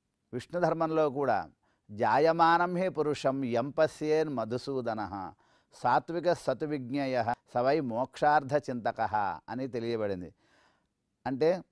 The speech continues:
మాతృగర్భంలో పడేటటువంటి క్షణంలో ఎప్పుడైతే భగవద్ దృష్టి పడుతుందో అతను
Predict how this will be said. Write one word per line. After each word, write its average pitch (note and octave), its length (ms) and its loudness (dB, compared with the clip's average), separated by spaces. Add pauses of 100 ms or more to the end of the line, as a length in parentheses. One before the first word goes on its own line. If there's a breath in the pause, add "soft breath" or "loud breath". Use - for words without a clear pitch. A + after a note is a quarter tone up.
(200)
మాతృగర్భంలో E3 1160 2
పడేటటువంటి D3+ 1040 0
క్షణంలో C#3+ 720 0
ఎప్పుడైతే C3+ 600 -2
భగవద్ A#2+ 600 -2
దృష్టి C3 340 -2
పడుతుందో A#2+ 840 -2 (420 soft breath)
అతను D3+ 520 0